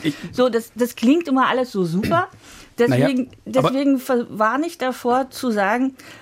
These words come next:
Speaker 2: das sparen wir jetzt ein, wenn wir den Bau nicht machen. Weil das, was auf jeden Fall passiert, wenn man in der jetzigen Situation sagt, wir stoppen das und wir, egal was, und wir planen das noch mal um,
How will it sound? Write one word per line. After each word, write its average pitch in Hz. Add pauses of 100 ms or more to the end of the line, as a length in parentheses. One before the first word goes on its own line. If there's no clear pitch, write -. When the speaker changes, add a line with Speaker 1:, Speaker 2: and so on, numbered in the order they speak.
(140)
Speaker 2:
das 208
sparen 226
wir 277
jetzt 240
ein, 240
wenn 233
wir 240
den 226
Bau 190
nicht 190
machen. 143
Weil 175
das, 214
was 262
auf -
jeden 277
Fall 233
passiert, 208 (420)
wenn 226
man 220
in 220
der 208
jetzigen 269
Situation 226
sagt, 208 (220)
wir 220
stoppen 240
das 196 (100)
und 226
wir, 226 (180)
egal 208
was, 196
und 214
wir 226
planen 220
das 240
noch 214
mal 196
um, 160